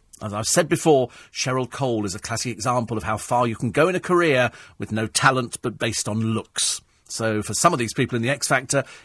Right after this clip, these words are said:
it will be based on looks. Unfortunately, the songs are immaterial. You could literally close your ears and they could go, "This is One Direction." You go, "Oh, right. This is J L S. Oh, right. This is Union J." They, they all sound the same, 'cause they're all coming out roughly the same kind of studio, I'm afraid.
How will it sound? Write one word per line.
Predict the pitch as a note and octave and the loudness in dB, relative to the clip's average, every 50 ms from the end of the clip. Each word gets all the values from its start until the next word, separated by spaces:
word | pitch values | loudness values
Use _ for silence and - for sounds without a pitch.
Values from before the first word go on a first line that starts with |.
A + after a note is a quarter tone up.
| _ - | _ -6
it | C3 - - | -6 -4 -2
will | B2+ C3+ D3+ D#3 D3+ C3+ | 0 2 4 4 4 4
be | C3 C3+ | 2 2
based | G#2+ - C3 B2 A2+ - - - - - _ | 4 4 4 4 2 0 -2 -4 -4 -2 _
on | B2 B2 A#2+ A#2+ | 2 4 4 4
looks. | B2 A#2 G#2+ - - - - - - - - _ _ _ - | 4 2 2 0 -4 -6 -4 -4 -4 -6 -12 _ _ _ -10
Unfortunately, | G#2 - - D#3+ D#3 C3 - - A#2+ G#2+ | -8 -4 2 2 2 2 2 0 -2 -2
the | F#2 A2 | 0 0
songs | - - C#3 C3 B2 A2 G#2 | 2 2 4 2 2 0 -2
are | A#2 | -4
immaterial. | - B2 B2 A#2 - - C#3+ C#3 C3 A2+ G#2 - - - - | -2 -2 -2 -2 0 2 4 4 4 2 0 -4 -8 -12 -10
You | - - | -2 0
could | - E3 G3 | 0 2 2
literally | B3 - - - D#3 C3+ | 0 -2 0 0 -2 -2
close | - - D#3+ D#3 C#3+ A#2+ | 2 2 2 4 4 2
your | C#3+ C#3+ C3+ | 0 0 0
ears | B2 A#2 - | 0 0 -2
and | C3 B2+ | -4 -6
they | - | -6
could | - A2 - | -6 -4 -2
go, | C3+ B2+ B2 | 0 0 2
"This | A#2+ C3+ - - | 0 0 0 0
is | C3 G2+ | -2 0
One | A#2 B2+ A#2+ A#2 | 0 0 0 2
Direction." | A#2 A#2+ A#2+ A#2 - - - A#2 G2+ | 0 0 0 0 0 -2 -6 -6 -4
You | G2+ | -2
go, | A#2+ A#2+ - | -2 -2 0
"Oh, | D#3 D#3+ | 0 -2
right. | E3 D#3+ C#3+ A2+ G2 - _ _ _ _ _ _ _ _ | 0 -2 -2 -4 -6 -8 _ _ _ _ _ _ _ _
This | C3+ A#2 C3+ | -4 -2 -2
is | A#2+ G2+ | -2 0
J | - C3 B2 A#2+ A#2 | 0 0 2 2 2
L | A#2+ | 2
S. | A#2 A2 G#2 - - - | 0 0 -2 -4 -4 -4
Oh, | D3 D#3 E3 | -2 -2 -2
right. | E3 E3 D#3+ D3 C3 - - _ _ _ _ _ | -2 -4 -4 -6 -8 -12 -16 _ _ _ _ _
This | - C3+ - C#3+ | -4 -2 2 2
is | C3+ B2 G#2+ - A#2 | 2 2 2 0 0
Union | A#2 B2+ C3 B2+ A#2+ A#2+ | 0 2 2 2 2 0
J." | - - A#2+ A2 | 0 0 -2 0
They, | - D#3 C#3+ | 0 -2 2
they | - F#3+ G3+ | 4 6 6
all | A3 A#3+ A3 | 6 4 2
sound | - - F3+ F3+ F3+ | 2 2 2 2 2
the | F3 | 2
same, | E3 - G#3 A3+ G#3+ C#3+ G2 F#2+ F2+ F2 - _ _ _ _ _ _ _ _ _ _ | 0 2 2 2 2 0 -2 -4 -8 -10 -12 _ _ _ _ _ _ _ _ _ _
'cause | - B2 | -6 -2
they're | C#3 D#3+ F3+ | 0 0 0
all | E3 | -2
coming | - - C3+ B2 G2+ | -2 -2 -2 -2 -2
out | A2+ B2 - | -4 -4 0
roughly | C3 C3+ - - C#3 | 0 -2 0 0 -2
the | A#2+ A#2+ | -2 -2
same | - C#3+ C#3+ C#3+ C3 | -2 0 -2 -2 -2
kind | - C#3+ C#3+ | -2 0 0
of | C#3+ C#3 | 0 -2
studio, | - - - E3 F#3+ F3 A#2+ E2+ | -4 0 0 0 0 0 -2 -4
I'm | F2 F2+ | -4 -6
afraid. | F2+ - A#2 G2+ F#2+ A#2 - | -4 -4 -2 -2 -2 -4 -8